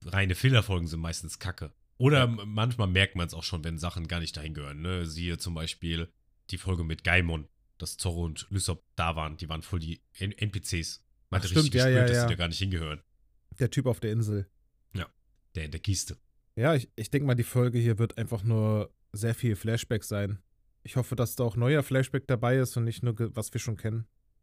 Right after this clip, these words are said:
Speaker 1: Hm,
Speaker 2: Aber lass
Speaker 1: hm.
Speaker 2: uns einfach mal sehen.
Speaker 1: Okay. So, wir starten die Folge da, wo wir aufgehört haben. Die Dorfbewohner feiern,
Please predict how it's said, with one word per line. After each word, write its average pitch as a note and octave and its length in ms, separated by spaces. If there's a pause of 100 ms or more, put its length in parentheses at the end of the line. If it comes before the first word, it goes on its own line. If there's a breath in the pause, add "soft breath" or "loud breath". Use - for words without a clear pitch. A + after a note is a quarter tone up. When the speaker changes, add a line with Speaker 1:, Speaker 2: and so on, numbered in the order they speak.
(120)
Speaker 1:
Hm, E2 320
Speaker 2:
Aber A2+ 180
lass G#2+ 160
Speaker 1:
hm. A2+ 80
Speaker 2:
uns G2 140
einfach F#2+ 280
mal G2+ 140
sehen. G2 240 (600)
Speaker 1:
Okay. A#3+ 240 (320)
So, A2+ 320
wir G2+ 80
starten D#3+ 340
die D3+ 80
Folge D3+ 280
da, C#3+ 340
wo C#3 80
wir B2+ 100
aufgehört B2+ 380
haben. A#2+ 320 (560)
Die G#2+ 80
Dorfbewohner B2 640 (300)
feiern, C3+ 600